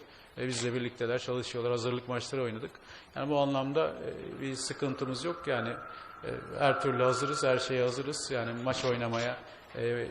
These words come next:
maç kalitesine hazırız. E, tabii ki yani burada, e, şu da var, her futbolcunun fiziksel, e, farklılıklar gösteriyor. Bazısı daha çabuk hazır oluyor, bazısı daha geç hazır oluyor. Yani, e, daha iyi antrenman yapıp gelen var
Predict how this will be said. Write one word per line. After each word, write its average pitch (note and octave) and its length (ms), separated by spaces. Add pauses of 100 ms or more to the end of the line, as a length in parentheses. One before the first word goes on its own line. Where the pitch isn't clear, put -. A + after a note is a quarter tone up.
maç B2+ 240
kalitesine A#2+ 500
hazırız. C3+ 540
E, D3 120
tabii D3+ 280
ki E3+ 140 (400)
yani B2+ 180
burada, C#3 280
e, C3+ 440
şu D3 180
da C3+ 120
var, D3 120
her D3 140
futbolcunun C3+ 560
fiziksel, C#3 580 (400)
e, B2+ 80
farklılıklar C3 640
gösteriyor. B2 500
Bazısı B2 380
daha B2+ 160
çabuk A#2+ 280 (420)
hazır A2+ 240
oluyor, C3+ 220
bazısı B2+ 320
daha B2+ 160
geç B2 240
hazır A2+ 240
oluyor. A#2+ 300
Yani, B2 360 (440)
e, A#2+ 180 (920)
daha C#3+ 200
iyi D3 120
antrenman C3+ 440
yapıp B2+ 300
gelen C3 340
var B2+ 140